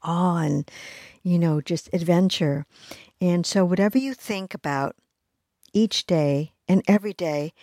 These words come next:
that's what you'll become. So it's so important.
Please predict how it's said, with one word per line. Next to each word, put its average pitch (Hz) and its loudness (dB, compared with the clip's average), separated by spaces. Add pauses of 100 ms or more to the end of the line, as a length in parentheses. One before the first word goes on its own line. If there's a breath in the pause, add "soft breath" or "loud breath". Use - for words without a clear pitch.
(260 soft breath)
that's 196 4
what - 2
you'll 175 4
become. 175 2 (360 loud breath)
So 190 -2
it's - -10
so 214 -4
important. 190 2